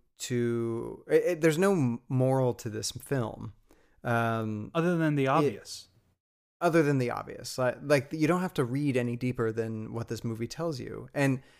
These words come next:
Speaker 1: that, there's nothing more evidenced, um, or nothing evidences this <laughs> more than s-, the whole movie being in Steve Martin's narration.
Speaker 2: Yeah, yeah, absolutely. And I think that's the point, is that these movies, like,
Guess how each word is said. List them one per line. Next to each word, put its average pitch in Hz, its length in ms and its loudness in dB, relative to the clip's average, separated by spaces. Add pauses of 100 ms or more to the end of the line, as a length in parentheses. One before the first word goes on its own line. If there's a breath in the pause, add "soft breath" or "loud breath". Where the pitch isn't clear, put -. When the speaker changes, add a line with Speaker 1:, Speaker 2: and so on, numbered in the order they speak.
(140 soft breath)
Speaker 1:
that, - 220 0 (200)
there's 139 320 0
nothing 147 240 2
more 120 160 2
evidenced, 117 720 -4
um, 110 600 -6 (200)
or 135 80 0
nothing 131 440 0
evidences 117 600 -4
this 127 260 0
<laughs> 135 180 2
more 131 260 0 (480 loud breath)
than 120 500 2
s-, - 260 -4
the 131 360 0
whole 131 160 4
movie 123 300 2
being 117 480 -4
in 113 440 -6
Steve 120 300 -2
Martin's 113 340 -4
narration. 113 440 -8
Speaker 2:
Yeah, 135 280 4 (160)
yeah, 131 300 0
absolutely. 117 580 -6
And 139 100 2
I 139 60 4
think 160 220 0
that's 160 220 0
the 135 100 -2
point, 147 300 4
is 120 160 -2
that 117 280 -2 (320 soft breath)
these 175 180 6
movies, 165 500 8
like, 127 240 6